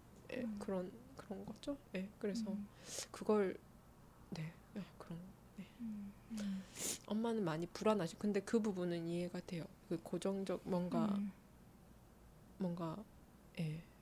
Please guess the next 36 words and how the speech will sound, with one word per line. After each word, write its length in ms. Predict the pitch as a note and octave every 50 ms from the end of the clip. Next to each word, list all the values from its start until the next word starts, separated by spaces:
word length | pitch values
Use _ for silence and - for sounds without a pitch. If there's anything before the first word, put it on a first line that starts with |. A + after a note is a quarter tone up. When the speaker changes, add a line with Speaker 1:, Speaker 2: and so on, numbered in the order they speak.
| - - -
Speaker 1:
마이너스 540 | - - F3 F#3+ A#3 C#4 D4+ C#4 - - G3+
되는 240 | F#3+ F#3 F3 E3+ E3
게 80 | E3+
되게 180 | E3+ - F3 E3+
불안한 360 | - - - G3 G#3+ B3 C#4
Speaker 2:
그러니까 180 | C4 G#3+ F#3+ E3+
Speaker 1:
거라고 220 | F3 E3+ - F#3
Speaker 2:
엄마가 520 | F#3+ G3+ G#3+ A3 G#3+ G#3 G3+ G3 G3 F#3+ F#3+
Speaker 1:
하더라고요. 300 | F#3+ G3 G3 G3 G3 F#3+
네. 160 | G3 F#3 F#3+
Speaker 2:
그 200 | F#3+ F#3+ F#3+ F#3
노후에 680 | F#3 G3 G3 G3+ G#3 A3 G#3+ G3+ G3 F#3+ F#3+ F#3 F3+
대해서 320 | F3+ F3+ F3+ F3 F3 - F#3
걱정하는 500 | - E3+ F3 - G3+ G3 G3 F#3 F#3 F#3
부분에 320 | F3+ F#3 F3+ F#3 F#3 F3+
대해서는 560 | F3 F3+ F3 F3 F3 F#3 F3 F3 F3 F3 F3 F#3 - - - - - - - - - - -
심정적으로 840 | - - C4 B3+ B3+ C4 B3 A3+ G#3 G3 F#3 G3 F#3 F#3 F3+ F3+ F3
이해가 500 | - - G3 G3 G3 F#3+ F#3+ F#3+ F#3 F3+
되고 320 | - F#3 F3 F3 - F3 F3
어떤 240 | F3 - G3 F#3+
부분에서 460 | F#3 F#3+ F3+ F3+ F3+ F3 F3 F#3 F3 F3
이제 180 | E3+ E3+ -
일조해야 580 | - - F#3+ F#3+ F#3+ - F#3+ F#3 F#3+ G#3 G#3+ G#3+
된다라고 420 | G#3 G3 F#3 F#3+ F3+ F3+ F3 F#3 F3+
하는 160 | F3+ F3+ F3+
이런 220 | F#3 F#3+ F#3+ F#3
부분도 300 | F#3 F3+ F3 F3+ F3 F3+ F3
있긴 220 | F3 - F#3 F#3+
하지만 420 | G3 G3 G3 F#3+ F#3 F#3 F3+ F#3 - - - - - - - - -
아빠, 760 | - F3 F3+ - - A3 G#3+ G#3 G3+ G3 F#3 F#3 F#3 F3+ F3 -
거기 280 | - F#3 F3+ F3+ F#3
덩달아 340 | F#3 F3+ F3+ F#3 F#3 F#3+ F#3 F3
이제 100 | F3+ E3
아빠도 840 | C#3 E3 F3 - - G3+ G3 F#3+ F#3 F3+ F3 F3 F#3 F#3+ A#3+ C4
아빠라는 460 | - - F3+ - G#3+ G#3 G3+ F#3+ F#3 F3+
이름으로 500 | F3 E3+ F3 F3 E3+ E3+ F3+ F#3 F#3+ G3